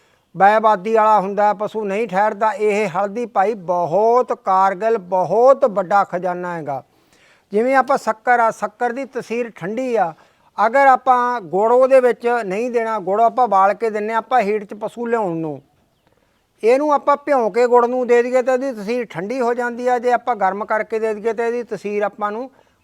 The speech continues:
ਗਰਮ ਹੋ ਜਾਂਦੀ ਆ। ਜਿਹੜੀ ਆ ਗਈ ਸ਼ੱਕਰ, ਸ਼ੱਕਰ ਭਾਈ ਆਪਾਂ ਕੁਛ ਨਹੀਂ ਕਰਨਾ, ਇਹਦੇ ਵਿੱਚ ਆਪਾਂ ਸ਼ੱਕਰ ਦਾ ਇਸਤੇਮਾਲ ਕਰ ਲਿਆ। ਫਿਰ ਕੀ ਕਰਨਾ ਹੈਗਾ, ਆਪਾਂ ਇਹਦਾ ਜਿਹੜਾ ਰੋਟੀ ਬਣਾਉਣੀ ਆ ਗੀ, ਪੇੜਾ ਬਣਾਉਣਾ, ਉਹ ਬਣਾਉਣਾ ਆਪਾਂ ਬੇਸਣ ਦਾ।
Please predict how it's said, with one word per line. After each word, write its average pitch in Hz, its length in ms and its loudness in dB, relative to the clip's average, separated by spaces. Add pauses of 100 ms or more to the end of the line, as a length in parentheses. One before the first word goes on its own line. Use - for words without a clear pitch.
ਗਰਮ 208 220 2
ਹੋ 185 160 -2
ਜਾਂਦੀ 180 360 -4
ਆ। 156 80 -10 (400)
ਜਿਹੜੀ 262 280 2
ਆ 285 100 2
ਗਈ 277 120 -6
ਸ਼ੱਕਰ, 247 460 -2
ਸ਼ੱਕਰ - 480 -2
ਭਾਈ 247 300 2
ਆਪਾਂ 240 260 0
ਕੁਛ 240 240 -6
ਨਹੀਂ 269 140 -6
ਕਰਨਾ, 214 340 -4
ਇਹਦੇ 254 140 2
ਵਿੱਚ 240 200 -2
ਆਪਾਂ 226 320 -4 (440)
ਸ਼ੱਕਰ 226 320 -2
ਦਾ 240 160 2
ਇਸਤੇਮਾਲ 190 440 -4
ਕਰ 165 200 -6
ਲਿਆ। 151 240 -6 (580)
ਫਿਰ 247 240 8
ਕੀ 294 180 -4
ਕਰਨਾ 254 360 2
ਹੈਗਾ, 254 300 4
ਆਪਾਂ 220 400 2
ਇਹਦਾ 262 220 2
ਜਿਹੜਾ 254 260 2
ਰੋਟੀ 226 420 -4
ਬਣਾਉਣੀ 208 500 -4
ਆ 220 100 -6
ਗੀ, 226 120 -6
ਪੇੜਾ 208 420 0
ਬਣਾਉਣਾ, 190 380 -6
ਉਹ 226 320 0
ਬਣਾਉਣਾ 196 380 -6
ਆਪਾਂ 233 240 -4
ਬੇਸਣ 190 460 -4
ਦਾ। 139 200 -10